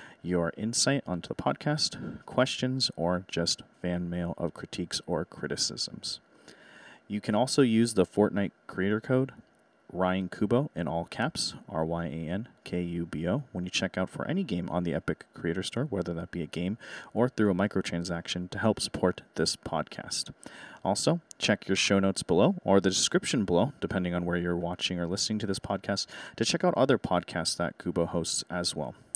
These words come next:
We hope you guys enjoy this episode. Hey guys, what's up? How's it going here? Ryan, that's Pixel, and, uh, there's a Half-Life V R game <laughs> coming out that looks like it sucks.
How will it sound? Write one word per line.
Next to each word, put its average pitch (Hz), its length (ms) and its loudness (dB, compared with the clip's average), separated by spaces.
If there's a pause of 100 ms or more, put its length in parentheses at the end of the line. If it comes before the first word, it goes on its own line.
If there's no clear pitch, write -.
We 95 120 -2
hope 101 200 2
you 101 80 0
guys 90 340 0
enjoy 80 280 -6
this 69 200 -4
episode. - 420 -6 (3000)
Hey 151 100 8
guys, 139 260 6
what's 131 240 4
up? 135 140 4
How's 127 240 4
it 120 60 -2
going 120 200 4
here? 120 300 2 (180)
Ryan, 120 600 2
that's 120 260 2
Pixel, 156 500 4 (320)
and, 120 380 4
uh, 113 380 6
there's 123 160 6
a 127 40 6
Half-Life 143 440 4
V 123 180 4
R 117 140 6
game 156 220 6
<laughs> - 20 6
coming 196 340 6
out 180 200 4
that 208 200 6
looks 208 200 4
like 208 160 4
it 180 120 2
sucks. - 500 4